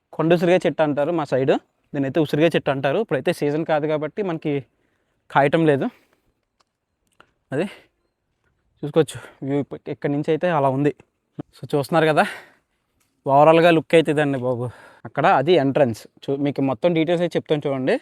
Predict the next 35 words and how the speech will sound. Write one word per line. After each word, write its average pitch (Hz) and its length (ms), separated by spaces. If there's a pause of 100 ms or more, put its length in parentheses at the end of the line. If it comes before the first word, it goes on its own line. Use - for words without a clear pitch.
(460)
So 190 80 (380)
అది 180 120 (100)
ఎంట్రన్స్ 165 360
గేట్ 151 220
ఉన్నది 170 220
అది 147 160
అనమాట. 123 260 (520)
So - 120
అక్కడ 143 140 (100)
మనకి 139 240 (440)
మన 139 60 (140)
ఐ-, 143 140 (140)
ఐడెంటిఫై 147 440
తీసుకొని 160 380 (760)
అలా 143 240 (100)
వెళ్ళి 165 180 (240)
మనం 143 200
అయితే 202 160 (520)
అలా 160 120 (100)
రైట్కి 175 280
అయితే 180 180
వెళ్ళండి. 151 320 (100)
So 180 60 (100)
అలా 160 140 (120)
రైట్కి 156 280
వెళ్ళి 196 200
పైనుంచి 170 440 (460)
అలా 165 120 (100)
పైకి 160 260
ఎక్కి 247 200 (800)
అక్కడికి, 165 300 (140)
అక్కడికి 165 260
వెళ్ళి 190 200
అలా 180 100 (100)
కింద 180 140